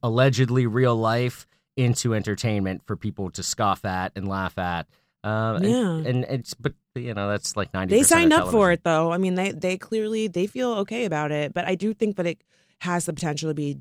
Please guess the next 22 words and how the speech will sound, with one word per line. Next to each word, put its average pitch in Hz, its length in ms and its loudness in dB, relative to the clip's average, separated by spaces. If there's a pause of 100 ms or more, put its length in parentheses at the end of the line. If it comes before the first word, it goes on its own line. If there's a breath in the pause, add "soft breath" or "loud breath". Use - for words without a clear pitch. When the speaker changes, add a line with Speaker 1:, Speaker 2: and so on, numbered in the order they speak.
Speaker 2:
damaging 139 600 -6
to - 100 -10
how 139 180 -6
people 139 320 -6
view 139 640 -8
the 156 80 -2
gay 143 200 -6
community, - 600 -8
especially 170 480 -2
if 160 140 -6
they're 147 220 -2
presenting 143 460 -4
it 143 120 -6
as, 139 340 -6
"I'm 226 260 -2
choosing 170 760 0
to - 80 -14
be 131 160 -4
straight - 460 -6
for 143 120 -8
my 131 140 -6
wife." 147 540 -6